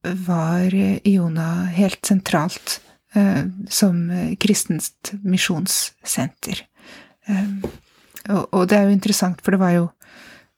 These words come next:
ja, han Saint Patrick, han kom jo, han var jo engelsk, så han kom til Irland først, og så kom han via Irland til Iona og tilbake igjen til England og spredde seg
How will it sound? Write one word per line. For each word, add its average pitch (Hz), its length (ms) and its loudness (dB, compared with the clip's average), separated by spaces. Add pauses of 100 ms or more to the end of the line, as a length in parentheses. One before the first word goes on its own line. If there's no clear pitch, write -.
(120)
ja, 202 160 0
han 165 240 -2
Saint - 300 -2
Patrick, 240 400 0
han 233 120 4
kom 196 220 2
jo, 190 80 4
han 196 160 2
var 180 120 2
jo 160 80 -2
engelsk, 160 440 0
så 220 160 2
han 208 80 4
kom 202 220 0
til 202 240 0
Irland 180 420 -2 (120)
først, - 360 -4
og 233 80 2
så 220 160 0
kom 190 220 0
han 196 180 4
via 185 200 2
Irland 180 480 0
til 175 160 2
Iona 165 280 0
og - 80 -8
tilbake - 420 -2
igjen 180 140 -6
til 151 140 -4
England 185 360 -4
og 196 100 -4
spredde 190 340 0
seg 196 180 -4